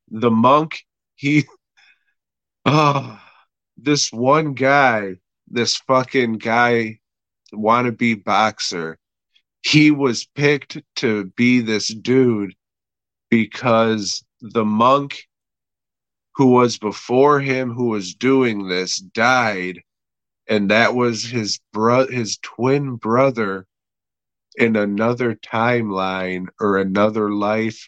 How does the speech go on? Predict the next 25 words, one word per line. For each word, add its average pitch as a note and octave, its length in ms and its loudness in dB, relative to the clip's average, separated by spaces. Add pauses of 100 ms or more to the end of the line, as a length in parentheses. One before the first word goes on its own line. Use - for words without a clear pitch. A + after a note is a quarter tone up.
(120)
or G2 180 -4
another A2+ 520 2
universe A2 1040 -4 (560)
or G2+ 160 2
something. B2 1200 -2
<laughs> - 60 -20 (2000)
So C3+ 400 2
his C3 360 -4
ghost C#3 600 -2
brother G#2+ 560 -4 (180)
would, G#2+ 240 -4
like, G#2 300 -2
fucking G#2+ 680 -4
come A2+ 360 -2
to G#2+ 100 0
life G#2 640 -2 (500)
in G#2+ 260 0
the, G#2 160 -2 (480)
the B2+ 140 2
fucking D3 480 -4
Buddhists C#3+ 420 0
didn't B2 280 -6
bury A#2 400 -2
this F#2 220 -6
guy. F#2 440 -4